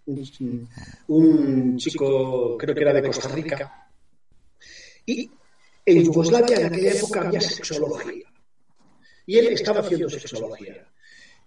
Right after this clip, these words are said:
Y, y entonces me lo puso tan bonito, me, me dio tanta, tanta información que yo estaba haciendo psicología en ese momento, y dije, "Bueno, me gusta este asunto", ¿no?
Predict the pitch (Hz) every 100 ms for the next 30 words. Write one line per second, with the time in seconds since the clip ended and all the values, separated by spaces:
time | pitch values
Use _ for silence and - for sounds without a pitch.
0 | _ 165 160 156 156 156 175 170 202 220
1 | 190 165 156 151 147 202 202 196 185 147
2 | 143 143 180 185 165 170 233 147 139 139
3 | 135 135 180 202 202 202 160 156 156 -
4 | 180 156 160 165 170 160 156 160 156 143
5 | 147 190 208 170 165 - 139 156 170 165
6 | 165 165 - 151 143 139 160 127 120 147
7 | 151 190 190 - 254 _ _ _ _ _
8 | _ - _ _ _ _ _ 185 135 -
9 | 156 120 107 - - 165 160 208 - 131
10 | 120 117 113 - 104 98 - -